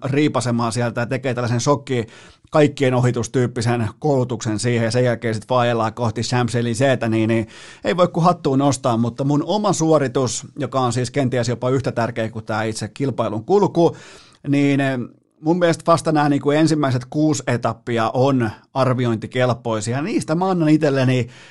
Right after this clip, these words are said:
kahdeksan plus, mutta lopuista, <clears throat> lopuista sitten kuudestatoista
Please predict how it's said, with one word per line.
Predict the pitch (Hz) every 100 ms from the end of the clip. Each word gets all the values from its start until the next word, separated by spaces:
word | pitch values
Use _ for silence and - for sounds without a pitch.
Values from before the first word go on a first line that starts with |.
| - _
kahdeksan | 151 147 139 127 - 120
plus, | 117 135 131 131
mutta | 123 120 127
lopuista, | 156 165 165 147 - 135 127 123 147 190 180 180 143
<clears throat> | 120 113 123 117 135
lopuista | 131 151 160 170 - 151 131 - - - -
sitten | 147 147 127
kuudestatoista | 147 151 143 127 123 123 117 - 113